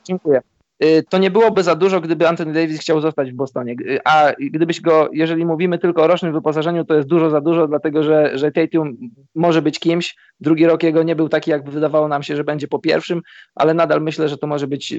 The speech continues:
przynajmniej poziom All-Star, a mówiąc przynajmniej, mam na myśli Hall of Fame gdzieś tam w perspektywie.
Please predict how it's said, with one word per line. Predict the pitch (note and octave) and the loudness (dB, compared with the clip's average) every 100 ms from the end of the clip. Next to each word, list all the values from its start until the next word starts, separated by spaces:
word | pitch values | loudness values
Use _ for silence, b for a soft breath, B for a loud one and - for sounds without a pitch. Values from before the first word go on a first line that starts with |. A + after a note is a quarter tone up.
| - | -4
przynajmniej | - E3 D#3 D3 | 0 0 0 0
poziom | D3 C#3+ C#3 | -2 -2 0
All-Star, | C#3+ D3 D#3 | -2 2 2
a | D3+ | 2
mówiąc | D3+ D3+ D3 | 0 -8 -8
przynajmniej, | - D#3 D3 D3+ | -8 -6 -4 -4
mam | D3 | -4
na | D3 | -4
myśli | C#3+ C#3+ | -4 -4
Hall | C#3+ D3+ | 0 2
of | D3 | 2
Fame | D3 | 0
gdzieś | C#3+ C#3+ | -2 -4
tam | C#3+ C#3 | -4 -4
w | |
perspektywie. | C3+ C3 - D#3+ E3 | -6 -6 -2 2 2